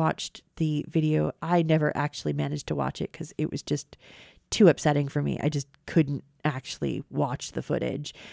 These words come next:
Um, and they also have been known to destroy museum,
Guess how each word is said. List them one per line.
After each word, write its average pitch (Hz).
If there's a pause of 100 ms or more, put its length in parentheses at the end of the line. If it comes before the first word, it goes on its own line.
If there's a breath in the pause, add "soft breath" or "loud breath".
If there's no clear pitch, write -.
(220 loud breath)
Um, 143
and 143
they 147
also 147
have 131 (100)
been 147
known 147
to 143
destroy 143
museum, 240